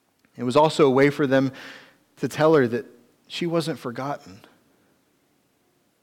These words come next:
I'm not in that part of my life right now. But I've been able to interact with, with many of you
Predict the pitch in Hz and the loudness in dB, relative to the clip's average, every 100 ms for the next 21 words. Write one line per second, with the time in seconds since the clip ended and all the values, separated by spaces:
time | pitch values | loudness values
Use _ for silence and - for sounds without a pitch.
0 | _ _ _ _ _ _ _ _ _ _ | _ _ _ _ _ _ _ _ _ _
1 | _ _ 123 143 139 135 123 - _ _ | _ _ -6 -2 0 0 -4 -14 _ _
2 | _ _ _ _ _ _ _ _ 123 123 | _ _ _ _ _ _ _ _ -6 -4
3 | 120 - 135 127 117 117 110 107 - 101 | -4 -2 -2 0 0 -2 -2 -6 -12 -16
4 | 87 98 131 _ _ _ _ _ _ _ | -16 -20 -20 _ _ _ _ _ _ _
5 | _ _ _ _ _ _ _ _ - 135 | _ _ _ _ _ _ _ _ -4 -2
6 | 160 180 175 156 143 143 135 127 120 - | 0 2 2 2 0 0 0 0 -2 -6
7 | 117 104 - 110 107 117 110 98 101 101 | -14 -14 -14 -12 -8 -6 -6 -8 -10 -16